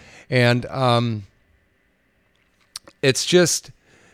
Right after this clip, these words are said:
I think the main thing I wanted to focus on today is, when is it too late to do something to turn your health around or your life ar-, around? And I don't think that that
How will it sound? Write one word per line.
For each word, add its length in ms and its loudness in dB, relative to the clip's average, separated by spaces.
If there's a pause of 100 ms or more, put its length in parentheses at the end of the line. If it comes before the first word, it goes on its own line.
(1300)
I 80 -2
think 360 0
the 300 -2
main 240 2
thing 200 0
I 60 2
wanted 260 2
to 100 0
focus 440 0
on 180 2
today 340 2
is, 180 2
when 340 2
is 160 2
it 160 0
too 240 2
late 340 4
to 100 2
do 200 4
something 460 0
to 260 0 (200)
turn 240 4
your 160 2
health 280 2
around 380 0
or 40 0
your 180 -2
life 260 -4
ar-, 300 -6
around? 440 -4 (600)
And 320 2
I 100 2
don't 180 2
think 280 0
that 180 -2
that 340 2